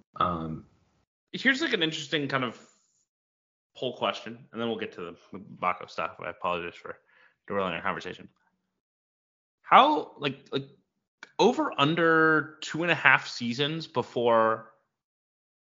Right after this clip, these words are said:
Speaker 2: Georgetown has more talent than Providence?
Speaker 1: So it could be next year if,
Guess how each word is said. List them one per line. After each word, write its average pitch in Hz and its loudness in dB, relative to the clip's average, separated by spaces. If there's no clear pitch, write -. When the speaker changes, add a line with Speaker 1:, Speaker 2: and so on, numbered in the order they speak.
Speaker 2:
Georgetown 135 2
has 113 0
more 113 0
talent 101 -2
than 80 -12
Providence? - -10
Speaker 1:
So - 6
it 131 2
could 165 10
be 135 8
next 131 8
year 110 6
if, 131 4